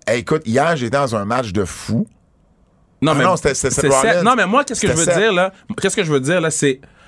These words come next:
Speaker 2: Brock Lesnar, il aurait dû partir la foule.
Speaker 1: Ouais.
Speaker 2: Pendant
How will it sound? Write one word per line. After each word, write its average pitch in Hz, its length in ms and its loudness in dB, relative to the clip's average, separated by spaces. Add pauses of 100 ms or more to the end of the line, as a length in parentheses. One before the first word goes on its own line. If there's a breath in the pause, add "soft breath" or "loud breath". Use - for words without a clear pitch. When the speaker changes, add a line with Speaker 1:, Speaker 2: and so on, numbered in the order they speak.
(240 soft breath)
Speaker 2:
Brock 208 360 0
Lesnar, 170 560 0
il 139 100 2
aurait 143 200 0
dû 147 380 -2
partir 254 680 0
la 156 220 0
foule. 143 420 4 (220 loud breath)
Speaker 1:
Ouais. 123 160 2
Speaker 2:
Pendant 240 180 2